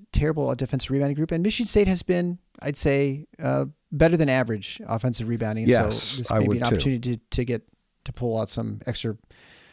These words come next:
Speaker 1: buckets. And if you shoot forty, fifty percent from the field, that's gonna be hard for a team <laughs> that's as bad offensively to recover from.
Speaker 2: Yeah, and, and look, Rutgers,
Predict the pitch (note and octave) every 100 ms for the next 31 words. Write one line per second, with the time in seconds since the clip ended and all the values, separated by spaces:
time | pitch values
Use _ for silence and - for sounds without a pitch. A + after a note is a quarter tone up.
0 | _ _ - G3 F3 D#3 C#3+ C#3 G#3 F3+
1 | - A3+ - D#3 D#3 - - E3+ D#3+ -
2 | C#3+ D3+ - C#3+ - F#3 E3 B2+ B2+ C#3
3 | B2+ B2+ B2 A#2 A#2 _ _ _ _ _
4 | - - D3+ D#3 C3+ B2 D3+ - E3 -
5 | D3 A#2+ C#3 C#3+ C3 D3+ D3 A#2+ A#2+ B2
6 | A2+ A#2+ B2+ A2+ G#2 G#2 - - - -
7 | E3+ F3 C#3 D3+ D#3 D3 D3+ G3 C#3 -
8 | C3 D#3+ F#3+ F3+ D#3 - -